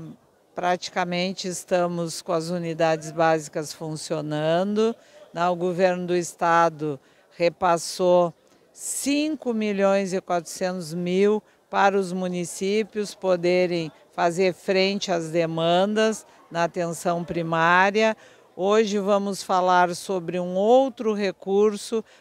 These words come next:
para reforçar as equipes de saúde mental, porque o sofrimento psíquico, a dor da perda, precisa ter esse apoio emocional.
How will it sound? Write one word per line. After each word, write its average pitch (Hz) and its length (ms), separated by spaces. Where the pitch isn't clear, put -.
para 190 200
reforçar 214 760
as 208 180
equipes 247 920
de 240 160
saúde 220 480
mental, 208 640
porque 180 240
o 202 80
sofrimento 226 1040
psíquico, 190 1000
a 208 140
dor 202 520
da 180 200
perda, 175 640
precisa 262 720
ter 240 140
esse 226 240
apoio 240 640
emocional. 185 960